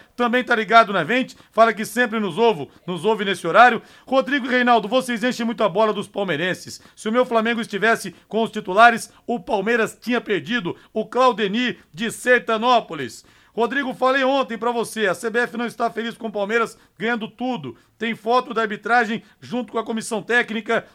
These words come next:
do Flamengo no hotel." Everton Tosi, grande palmeirense Everton Tosi.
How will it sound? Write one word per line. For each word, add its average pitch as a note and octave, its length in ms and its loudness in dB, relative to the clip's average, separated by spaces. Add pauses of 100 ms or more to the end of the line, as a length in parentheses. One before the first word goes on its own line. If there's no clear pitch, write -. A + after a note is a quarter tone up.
do A3+ 140 -6
Flamengo A3+ 560 0
no A#3 100 -2
hotel." A3+ 440 2 (240)
Everton B3+ 640 6
Tosi, A#3 680 4 (160)
grande C4 380 0
palmeirense A#3 640 -2 (200)
Everton A3+ 480 0
Tosi. A#3 440 2